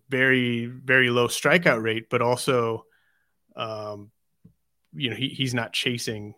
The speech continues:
uh, pitches. And that's, that's kinda what I, where the, the Tim Anderson comp kinda falls apart for me. Uh,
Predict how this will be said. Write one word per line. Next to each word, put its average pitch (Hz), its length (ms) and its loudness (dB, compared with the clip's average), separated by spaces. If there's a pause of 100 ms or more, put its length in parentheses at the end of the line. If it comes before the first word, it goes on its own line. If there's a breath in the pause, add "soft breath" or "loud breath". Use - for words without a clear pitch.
(280)
uh, 110 220 -12
pitches. - 440 -4 (260 loud breath)
And 123 160 0
that's, 135 260 8
that's 143 280 0
kinda 135 200 4
what 123 160 2
I, 113 440 -2 (800)
where 123 240 4
the, 110 280 -6
the - 80 -18
Tim 131 260 -4
Anderson 120 380 -2
comp 117 300 -10
kinda 117 160 -8
falls 113 280 -8
apart 117 320 -6
for 120 120 -10
me. 113 340 -8 (560 loud breath)
Uh, 110 360 -8